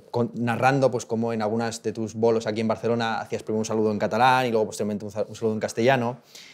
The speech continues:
Y sobre todo le subrayó, eh, un tuit que publicaste con motivo de la Diada de dos mil diecisiete, si no recuerdo mal, en el que decías: "Yo nunca he celebrado la Diada, ni bandera, ni pollas en mi casa,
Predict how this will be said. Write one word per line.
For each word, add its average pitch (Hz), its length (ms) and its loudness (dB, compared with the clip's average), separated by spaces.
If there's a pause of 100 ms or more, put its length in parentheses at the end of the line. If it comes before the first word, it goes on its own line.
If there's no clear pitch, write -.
(140)
Y 127 100 -2
sobre 127 160 6
todo 151 220 10
le 135 340 8
subrayó, 143 800 6
eh, 110 100 2
un 123 180 0
tuit 139 200 2
que 123 120 4
publicaste 120 760 2
con 107 120 -6
motivo 120 320 4
de 120 60 8
la 110 140 4
Diada 117 340 2
de 107 60 0
dos 104 160 -4
mil 113 100 -2
diecisiete, 113 500 -2
si 107 120 -6
no 107 100 0
recuerdo 107 320 2
mal, 113 180 0
en 101 60 -2
el 92 60 -10
que 104 120 -2
decías: 107 440 -2 (460)
"Yo 139 120 4
nunca 170 180 6
he 156 60 6
celebrado 139 360 8
la 123 140 8
Diada, 135 360 6
ni 117 120 0
bandera, 120 600 6
ni 110 100 -2
pollas 120 460 4
en 110 80 -2
mi 104 80 -2
casa, 131 420 2